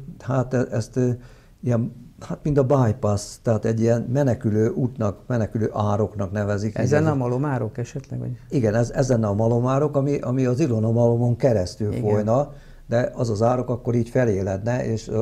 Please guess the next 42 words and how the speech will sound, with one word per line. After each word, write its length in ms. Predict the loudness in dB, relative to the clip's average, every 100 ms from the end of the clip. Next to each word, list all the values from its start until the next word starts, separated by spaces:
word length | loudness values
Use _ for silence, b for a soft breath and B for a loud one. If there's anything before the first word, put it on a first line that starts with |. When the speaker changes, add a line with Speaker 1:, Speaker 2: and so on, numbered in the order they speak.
| -2
Speaker 1:
ö, 140 | -4
hát 220 | -2 -2
a, 140 | -2 -2
a 40 |
malmot 420 | -2 0 -2 -4 -6
is, 160 | -6
ugye 160 | -4 -4
ezt 120 | -2
már 100 | -4
megszereztük 640 | -4 -4 -4 -6 -6 -10
korábban, 600 | -6 -4 -4 -4 -4 -6 -10 B B B B
akkor 240 | -6 -2
a 40 |
malmot 400 | 0 0 -2 -4
is, 140 | -4 -4
hát, 260 | -6 -4
ö, 120 | -4 -4 -8 -10
üzemképes 600 | -6 -4 -4 -6 -8 -2
állapotba 480 | 0 0 -4 -6 -4
hoznánk. 440 | -4 -6 -8 -14 -18 b b b b b
De 380 | 2 4 2 -2
azért 260 | 0 2 4
ez 120 | 2
még 120 | 0
nem 140 | 0 0
egyszerű, 300 | 0 0 0
mert 180 | 0
egyik 220 | 0 0 2
területét 500 | 2 4 2 -2 -2
megszereztük, 600 | -4 0 0 0 0 0
de 100 | 2
ott 140 | 2
még 160 | 0 2
vannak 320 | 2 2 0
területek, 440 | 0 0 0 0
amiket, 400 | -2 0 0 -2 -12 B B
hát, 180 | -6
még 140 | -2 2
meg 180 | 2 0
kell 160 | -4
szereznünk, 580 | -2 -2 -2 0 -2 0
mert, 240 | 0 0